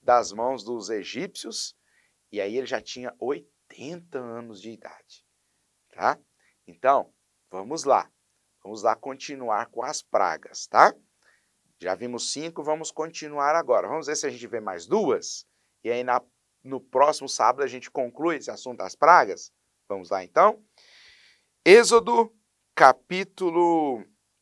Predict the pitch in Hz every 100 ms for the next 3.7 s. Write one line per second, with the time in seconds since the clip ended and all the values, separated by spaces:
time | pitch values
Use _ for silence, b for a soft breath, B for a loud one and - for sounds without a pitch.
0 | _ _ _ _ _ _ _ 98 113 139
1 | 160 151 98 82 82 _ _ _ _ _
2 | _ 104 135 143 104 - - 92 - 113
3 | 120 143 110 92 80 -